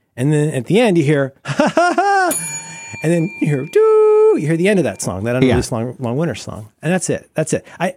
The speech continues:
Speaker 1: the worst I have to do is when John Skype dies and I've gotta go, f-, you know, find a place to, e-, I don't edit content. I don't
Speaker 2: I
Speaker 1: do
Speaker 2: don't
Speaker 1: that.
Speaker 2: either.
Speaker 1: I know
Speaker 2: I
Speaker 1: I
Speaker 2: don't,
Speaker 1: should.
Speaker 2: screw
Speaker 1: I
Speaker 2: that.
Speaker 1: know if I wanna get acquired by Spotify, I should be editing podcasts, but I don't.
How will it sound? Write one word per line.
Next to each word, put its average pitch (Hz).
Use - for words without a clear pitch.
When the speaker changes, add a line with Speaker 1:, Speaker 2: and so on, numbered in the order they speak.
Speaker 1:
the 202
worst 269
I 269
have 208
to 185
do 151
is 135
when 139
John 143
Skype 120
dies 104
and 120
I've 107
gotta 120
go, 117
f-, -
you 123
know, 104
find 117
a 110
place 104
to, -
e-, -
I 165
don't 220
edit 139
content. 147
I 147
don't 120
Speaker 2:
I 143
Speaker 1:
do 151
Speaker 2:
don't 220
Speaker 1:
that. 247
Speaker 2:
either. -
Speaker 1:
I 98
know -
Speaker 2:
I -
Speaker 1:
I -
Speaker 2:
don't, 135
Speaker 1:
should. 139
Speaker 2:
screw 294
Speaker 1:
I 311
Speaker 2:
that. 175
Speaker 1:
know 180
if 151
I 180
wanna 247
get 220
acquired 151
by 123
Spotify, 113
I 143
should 143
be 165
editing 120
podcasts, 98
but 107
I 101
don't. -